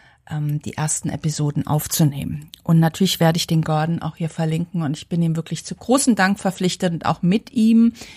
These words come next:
im November hatte er einen Aktionstag gemacht.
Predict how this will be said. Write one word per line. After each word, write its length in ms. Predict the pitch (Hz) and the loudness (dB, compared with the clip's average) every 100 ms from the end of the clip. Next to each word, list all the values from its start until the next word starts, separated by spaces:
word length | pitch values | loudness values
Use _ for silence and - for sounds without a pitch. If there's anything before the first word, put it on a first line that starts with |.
| - - | -18 0
im 80 | |
November 600 | 180 180 180 220 220 208 | 2 4 6 6 4 2
hatte 200 | 185 185 | 0 -2
er 180 | 175 151 | -2 -2
einen 180 | - 160 | -2 -4
Aktionstag 880 | - - - 185 220 - - 190 185 | -8 -10 -2 2 2 0 -2 -2 0
gemacht. 460 | 180 170 165 - | 0 2 0 -4